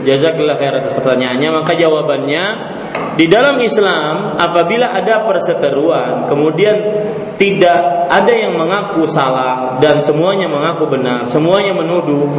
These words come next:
maka dalam Islam kita melakukan mubahalah. Sebagaimana yang Allah Subhanahu wa taala sebutkan di dalam surah An-Nisa.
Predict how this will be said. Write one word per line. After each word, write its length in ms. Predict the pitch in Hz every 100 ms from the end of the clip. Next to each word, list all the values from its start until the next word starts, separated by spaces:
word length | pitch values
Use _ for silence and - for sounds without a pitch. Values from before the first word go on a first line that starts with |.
| 143 -
maka 240 | 160 - 220
dalam 240 | 202 180 180
Islam 320 | - 208 185
kita 160 | 190 190
melakukan 720 | 175 151 143 151 151 180 175
mubahalah. 720 | 147 139 151 135 120 - - -
Sebagaimana 480 | 143 151 160 190 180
yang 160 | 160
Allah 160 | 175 151
Subhanahu 440 | 135 131 160 151 135
wa 100 | 123
taala 280 | 127 139 175 196 - - - -
sebutkan 400 | 160 190 175 139
di 80 |
dalam 200 | 143 165
surah 200 | 165 156
An-Nisa. 360 | 139 135 -